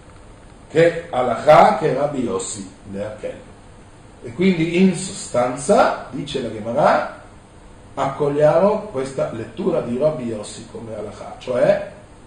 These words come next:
è sufficiente una delle due condizioni per considerare il terreno Karpef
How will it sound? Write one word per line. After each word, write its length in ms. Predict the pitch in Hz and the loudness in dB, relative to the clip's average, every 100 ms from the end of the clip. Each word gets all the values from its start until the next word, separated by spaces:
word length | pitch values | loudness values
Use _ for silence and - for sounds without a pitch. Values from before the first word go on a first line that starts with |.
| - - - - | -20 -20 -16 -8
è 100 | 131 | -8
sufficiente 760 | - - - - 190 190 196 - | -8 -10 -6 -4 -4 -6 -10 -10
una 260 | 127 117 147 | -10 -8 -8
delle 220 | - 107 | -8 -10
due 200 | 151 147 | -8 -8
condizioni 640 | 117 104 98 151 165 208 220 | -10 -12 -10 0 4 4 2
per 200 | - - | -8 -10
considerare 600 | - - 113 120 127 123 | -14 -12 -8 -2 0 -2
il 100 | - | -8
terreno 280 | 143 131 117 | -8 -8 -8
Karpef 520 | 104 - 120 196 - | -14 -6 -2 -2 -4